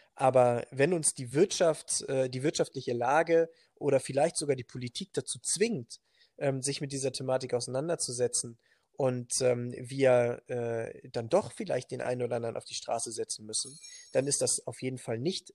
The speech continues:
entstanden, weil wir es für richtig halten, sondern weil wir durch die Politik und durch die,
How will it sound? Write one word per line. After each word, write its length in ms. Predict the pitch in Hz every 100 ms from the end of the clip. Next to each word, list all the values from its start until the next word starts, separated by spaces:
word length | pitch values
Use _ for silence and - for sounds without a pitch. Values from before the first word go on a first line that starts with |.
| _
entstanden, 680 | - 131 - 131 156 170 180 - - _
weil 300 | 127 117 117
wir 220 | 160 240
es 100 | 165
für 180 | - 135
richtig 320 | 202 - -
halten, 460 | 110 107 - 156 202 _ _ -
sondern 340 | - 131 123
weil 180 | 123 117
wir 140 | 127
durch 160 | 143 131
die 100 | 127
Politik 520 | - 120 113 185 202
und 160 | 143 135
durch 140 | 123
die, 240 | 127 120